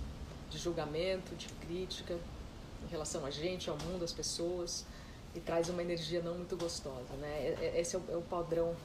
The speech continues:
geralmente, do, <clears throat> desse, desse, desse mecanismo mental que a gente tem aqui pra experimentar esse mundo. Ó, Jess, calma, amor.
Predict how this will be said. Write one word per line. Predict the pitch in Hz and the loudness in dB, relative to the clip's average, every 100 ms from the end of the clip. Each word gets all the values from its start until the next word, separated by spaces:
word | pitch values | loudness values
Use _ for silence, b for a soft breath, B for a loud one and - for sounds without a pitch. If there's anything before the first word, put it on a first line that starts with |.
| - | -4
geralmente, | 165 165 160 160 160 | -2 0 0 -2 -2
do, | 156 147 135 - - - | 0 0 -2 -6 -6 0
<clears throat> | - 240 175 - - - - B B B B B B B - | 2 4 2 -2 -8 -10 -10 B B B B B B B -2
desse, | 170 175 165 156 | 0 2 0 -2
desse, | 170 165 - | 0 0 -2
desse | 160 170 185 | 0 0 2
mecanismo | 180 190 185 175 | 2 4 4 4
mental | 185 185 - 170 160 - | 6 4 6 6 6 6
que | 165 | 2
a | |
gente | 156 156 - | 2 -4 -4
tem | - 160 | -2 0
aqui | 151 - 165 156 - | -2 -4 -6 -6 -4
pra | 160 | -4
experimentar | 156 160 160 170 156 | -2 -2 -2 0 0
esse | - 165 | 0 0
mundo. | 156 - - - 494 - - - - | 0 0 0 0 0 -2 -2 -4 -4
Ó, | 180 175 165 180 | 0 2 0 -2
Jess, | 175 226 196 185 | 6 8 8 4
calma, | - 254 226 185 160 | 0 4 4 2 -2
amor. | 160 156 - | -4 -4 -6